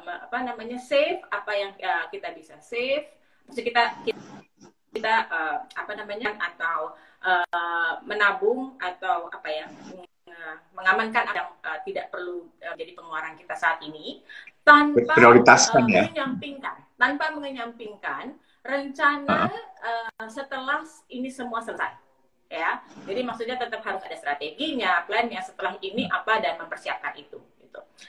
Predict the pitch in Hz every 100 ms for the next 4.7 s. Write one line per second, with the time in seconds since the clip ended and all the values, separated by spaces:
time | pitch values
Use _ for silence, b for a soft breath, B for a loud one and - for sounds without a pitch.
0 | b - 254 254 - - 240 226 - 202
1 | 196 190 190 196 254 254 240 226 226 202
2 | 185 185 180 175 170 165 - 156 - 254
3 | 220 220 220 - 277 254 214 214 240 -
4 | 180 147 165 - 165 240